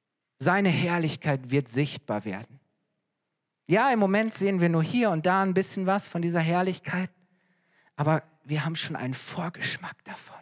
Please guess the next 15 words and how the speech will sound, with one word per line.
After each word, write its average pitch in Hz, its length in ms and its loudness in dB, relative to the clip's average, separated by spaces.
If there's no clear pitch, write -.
Wir 135 120 -6
tragen 165 380 0
das 131 180 0
schon 139 220 -4
in 175 240 0
uns. 113 200 -2
Das 151 220 -6
ist - 160 -12
unsere 135 360 -6
Hoffnung, 135 460 -4
das 160 140 -2
ist - 60 -6
unsere - 260 -6
Erwartung. 127 640 -4
Und, 143 180 -2